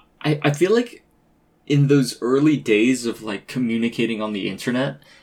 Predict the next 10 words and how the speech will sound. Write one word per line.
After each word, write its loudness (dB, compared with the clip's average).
even 2
if 0
you 4
were 6
just -2
communicating 2
via 2
text -2
with -6
others, -2